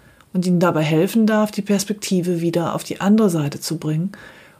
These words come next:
und den rationalen Blickwinkel einzunehmen.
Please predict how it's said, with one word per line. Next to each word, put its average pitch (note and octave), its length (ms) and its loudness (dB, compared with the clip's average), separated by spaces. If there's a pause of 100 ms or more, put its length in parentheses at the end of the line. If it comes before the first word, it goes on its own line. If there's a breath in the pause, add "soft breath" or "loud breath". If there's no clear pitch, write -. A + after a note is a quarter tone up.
(140)
und F#3 160 2
den G#3+ 100 6
rationalen D#3 800 2
Blickwinkel C#3+ 540 -6
einzunehmen. C#3 720 -8